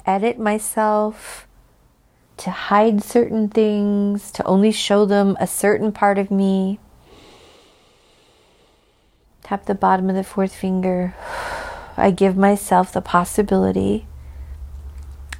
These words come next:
of releasing the fear, tap the little finger,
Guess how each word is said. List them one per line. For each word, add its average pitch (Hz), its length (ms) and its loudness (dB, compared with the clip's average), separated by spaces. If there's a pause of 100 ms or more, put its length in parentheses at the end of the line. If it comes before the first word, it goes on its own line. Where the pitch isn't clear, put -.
of 190 180 2
releasing 196 640 0
the 185 140 0
fear, 190 640 -2 (960)
tap - 240 -2
the 190 100 2
little 185 240 2
finger, 185 540 -4